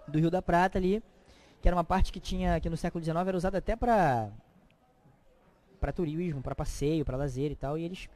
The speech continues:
deram as costas àquele lugar, jogaram todo o lixo ali e o rio deixou de passar ali. Ficaram muitos escombros de, de construções ali. Com os anos, as árvores, as aves migratórias, o vinho dando ex-, dando erro aqui.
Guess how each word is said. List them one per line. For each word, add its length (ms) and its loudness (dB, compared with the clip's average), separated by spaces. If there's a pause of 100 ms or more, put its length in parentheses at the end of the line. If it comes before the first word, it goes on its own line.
(240)
deram 180 2
as 140 -2
costas 460 0
àquele 220 -6
lugar, 300 0
jogaram 360 0
todo 180 -6
o 40 0
lixo 280 -6
ali 280 -4 (300)
e 80 0
o 20 4
rio 140 2
deixou 240 -2
de 100 -10
passar 380 0
ali. 240 -2 (340)
Ficaram 220 -2
muitos 220 -8
escombros 460 -2
de, 120 -6
de 160 -12
construções 600 -6
ali. 220 -4 (480)
Com 140 0
os 160 -2
anos, 340 0
as 160 0
árvores, 360 -2 (100)
as 200 0
aves 420 2
migratórias, 680 0 (200)
o 180 -10
vinho 380 -6
dando 180 -6
ex-, 220 -6
dando 240 -8
erro 140 -4
aqui. 180 -8